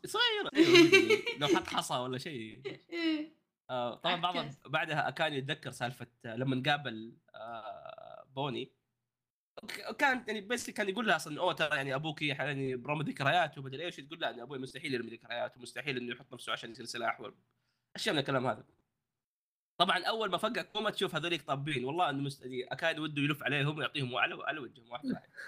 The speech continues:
Speaker 1: فكيف تخليه وتسمي نفسك، آه، أسطول بحرية ومدري إيش؟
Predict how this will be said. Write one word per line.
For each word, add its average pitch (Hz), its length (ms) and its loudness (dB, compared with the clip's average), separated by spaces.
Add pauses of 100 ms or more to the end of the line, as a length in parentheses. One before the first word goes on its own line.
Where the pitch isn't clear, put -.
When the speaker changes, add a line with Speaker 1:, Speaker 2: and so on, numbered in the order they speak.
(880)
Speaker 1:
فكيف 311 400 2
تخليه 269 580 0
وتسمي 277 320 -2
نفسك، 247 420 -2
آه، 190 640 -2
أسطول 247 340 0
بحرية 233 400 -2
ومدري 233 440 -2
إيش؟ - 120 -6